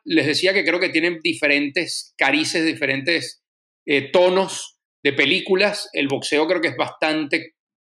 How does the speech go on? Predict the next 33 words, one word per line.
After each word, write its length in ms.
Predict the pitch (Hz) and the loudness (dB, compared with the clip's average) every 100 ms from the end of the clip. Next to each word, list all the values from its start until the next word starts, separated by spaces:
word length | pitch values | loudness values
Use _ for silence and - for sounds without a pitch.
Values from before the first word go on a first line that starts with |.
| _ | _
a 100 | 135 | -2
lo 120 | 127 | 0
mismo, 320 | 123 147 135 139 | 0 -2 0 0
a 20 | |
la 100 | 127 | 0
misma 200 | 127 143 | -2 -4
fórmula, 480 | 165 156 165 196 202 - _ _ _ - | 0 2 2 0 -2 -14 _ _ _ -8
eh, 540 | 127 120 117 117 110 - | -2 0 2 0 -4 -6
pero 360 | - 165 160 160 | 0 4 6 6
aún 180 | 156 160 | 6 4
así 300 | 165 180 151 | 2 -2 0
te 160 | 180 143 | 0 2
llama, 380 | 156 143 117 | 2 2 -2
te, 140 | - 113 | -2 -4
te, 240 | 123 117 - | -4 -8 -4
te, 360 | 120 117 107 - | -2 0 -2 -4
te, 280 | 123 113 - - - _ _ - | -2 -4 -8 -20 -20 _ _ 0
no 160 | 175 | 2
sé, 260 | - 208 165 | 4 4 4
te 160 | 147 | 2
trae 300 | 135 151 160 | 2 4 4
a 60 | 180 | 6
verlas. 360 | 180 147 123 - | 6 4 2 2
Y, 440 | 180 175 175 175 | 2 4 2 2
y 40 | 170 | 4
a 100 | 165 | 6
ver, 200 | 170 180 - | 4 2 -2
me 120 | 185 | -4
salgo 240 | - 165 196 | 0 2 2
un 60 | |
poquito, 300 | 190 190 180 | 2 0 2
ya 140 | 190 156 | 2 2
que 180 | 170 | 0